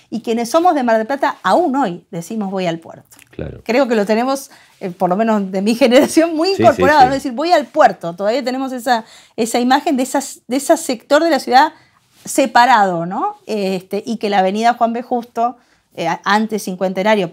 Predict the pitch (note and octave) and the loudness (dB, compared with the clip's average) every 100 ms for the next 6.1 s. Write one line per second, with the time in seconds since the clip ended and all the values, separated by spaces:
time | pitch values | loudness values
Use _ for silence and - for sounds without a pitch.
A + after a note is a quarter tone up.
0 | - - D#3+ E3 F3 F3 G3+ F3+ F3 D3+ | -10 -12 -10 -4 -2 -2 -4 -8 -6 -8
1 | D3 B2+ F3+ F3 G3 G3 G3 F#3+ F#3 F3+ | -12 -12 -10 -6 -4 -2 0 0 -2 -2
2 | G3+ G3+ A#3+ - F#2+ F2 D#2 E2+ A3 F3 | -2 -4 -6 -10 -8 -4 -4 -4 -8 -8
3 | E3 E3 E3 E3 F3+ F3+ F#3 G3+ F#3+ F#3+ | -6 -6 -6 -6 -6 -4 -6 -6 -4 -4
4 | G3 G3+ G#3 E3+ - D#3+ F3 E3+ E3+ F3+ | -4 -4 -4 -4 -6 -10 -8 -6 -8 -10
5 | F3 - F#3 E3+ F3 - F#3 - F3 D#3+ | -10 -8 -8 -6 -8 -10 -14 -14 -14 -12
6 | E3 | -14